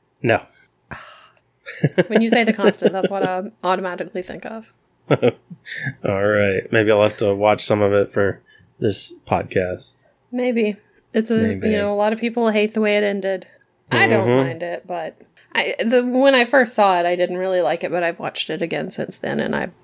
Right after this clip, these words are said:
Speaker 2: enjoy it more now, so.
Speaker 1: Okay. I, I can't make any promises.
Speaker 2: <laughs>
Speaker 1: <laughs> Uh, anything else on the Loki?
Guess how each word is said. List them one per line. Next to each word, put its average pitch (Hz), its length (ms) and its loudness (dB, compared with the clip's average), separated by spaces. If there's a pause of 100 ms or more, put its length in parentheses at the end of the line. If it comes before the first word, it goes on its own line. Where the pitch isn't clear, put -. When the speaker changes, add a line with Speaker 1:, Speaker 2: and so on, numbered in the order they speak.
(140)
Speaker 2:
enjoy 165 260 0
it - 160 -4
more 165 180 -4
now, 175 400 -6
so. 185 300 -10 (640)
Speaker 1:
Okay. 113 420 2 (520)
I, - 100 0 (500)
I 98 80 4
can't 107 420 -2
make 107 220 0
any 107 120 4
promises. 95 880 -6
Speaker 2:
<laughs> - 140 -20
Speaker 1:
<laughs> - 1120 0 (1600)
Uh, 113 500 0
anything 120 440 4
else - 480 -2
on 117 180 -2
the 117 100 0
Loki? 135 540 -2